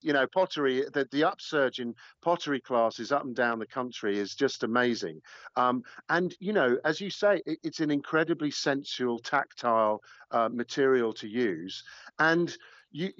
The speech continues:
you can't help but sort of lose yourself within the process of making something with clay. And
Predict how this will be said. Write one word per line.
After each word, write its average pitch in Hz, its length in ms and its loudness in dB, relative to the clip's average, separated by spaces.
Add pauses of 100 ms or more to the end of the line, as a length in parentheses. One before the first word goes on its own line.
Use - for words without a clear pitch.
(140)
you 170 200 0
can't 185 380 4
help 160 340 2
but 123 200 0
sort 131 220 -6
of 127 260 0
lose 156 400 2
yourself 113 640 2
within 143 380 2
the 139 80 4
process 143 600 -2
of 131 140 -4
making 147 380 -2
something 113 340 -4
with 120 180 -2
clay. 131 420 0 (340)
And 151 300 0